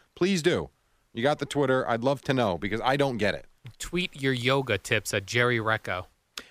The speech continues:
Speaker 1: I see people, there's a, uh, Keyport, New Jersey is close to where I live. They have a nice little park by the inlet or whatever, the, the bay, whatever, where the boats are and everything. And if you go down there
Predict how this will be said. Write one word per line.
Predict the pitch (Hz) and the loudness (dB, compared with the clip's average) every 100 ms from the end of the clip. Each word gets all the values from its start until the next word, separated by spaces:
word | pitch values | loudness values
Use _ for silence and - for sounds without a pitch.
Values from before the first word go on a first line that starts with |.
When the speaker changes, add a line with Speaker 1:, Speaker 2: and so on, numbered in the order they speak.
| - | 0
Speaker 1:
I | 147 202 | 2 2
see | - 214 | 0 -2
people, | - 180 170 139 | 0 -2 0 0
there's | 123 117 98 | 2 0 0
a, | 117 107 98 | 2 2 2
uh, | 90 82 78 | 0 0 -2
Keyport, | - 190 - 185 | -2 2 2 2
New | 139 | 0
Jersey | 104 117 110 104 | 0 0 0 -2
is | 90 | -4
close | - 98 87 | -4 -6 -4
to | - | -2
where | 87 | 0
I | 80 | 0
live. | 73 67 - _ _ _ _ | -2 -8 -14 _ _ _ _
They | 196 | 0
have | 190 | 2
a | |
nice | 156 147 147 | 2 2 0
little | 117 | -2
park | - 107 104 | 0 0 0
by | - 95 | 0 0
the | 92 90 85 - _ _ _ _ _ | 0 -2 -6 -14 _ _ _ _ _
inlet | 123 127 117 95 | -2 0 0 -2
or | 85 87 | -6 -4
whatever, | 98 85 | -2 -2
the, | 76 | -4
the | 78 | -8
bay, | 76 95 104 | 0 2 2
whatever, | 95 85 85 87 | 0 0 -2 0
where | 85 | -2
the | |
boats | 78 101 107 - | 0 -2 0 0
are | 87 | 0
and | 82 | 0
everything. | 78 80 - 73 76 - _ - | -4 -8 -8 -10 -12 -20 _ -4
And | 110 | -2
if | 117 | 0
you | 160 | 0
go | 214 240 | 2 0
down | 180 151 147 143 | 2 0 2 0
there | 117 98 95 92 | 0 2 2 -2